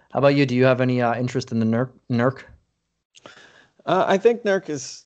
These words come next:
Speaker 2: okay at ninety-one hundred. I might have him in some lineups with some of these Laker guys. Uh, I am a little bit concerned about the fouls. Um,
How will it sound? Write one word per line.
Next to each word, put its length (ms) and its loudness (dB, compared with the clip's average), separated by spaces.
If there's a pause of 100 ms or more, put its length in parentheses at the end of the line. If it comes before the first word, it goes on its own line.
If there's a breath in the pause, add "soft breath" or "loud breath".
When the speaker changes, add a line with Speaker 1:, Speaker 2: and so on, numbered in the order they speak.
Speaker 2:
okay 460 2
at 120 -2
ninety-one 460 -2
hundred. 480 -2
I 20 -8
might 220 -2
have 200 2
him 140 -6
in 100 -6
some 200 -8
lineups 460 -6
with 140 -6
some 300 -4
of 80 -4
these 400 -2 (100)
Laker 360 0
guys. 640 0
Uh, 260 -4
I 120 0
am 180 0
a 20 0
little 240 4
bit 160 2
concerned 540 -4
about 240 0
the 100 -6
fouls. 760 -2 (180)
Um, 580 -10